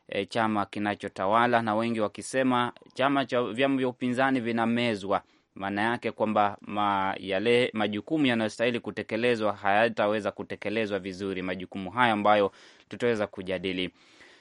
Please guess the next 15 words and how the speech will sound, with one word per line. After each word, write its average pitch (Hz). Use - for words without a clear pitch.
Nchini 190
Uganda, 165
Rais 143
Yoweri 139
Museveni 123
mara 127
si 151
kumi, 156
mara 131
si 120
ishirini, 120
mara 123
si 131
mia 110
moja, 107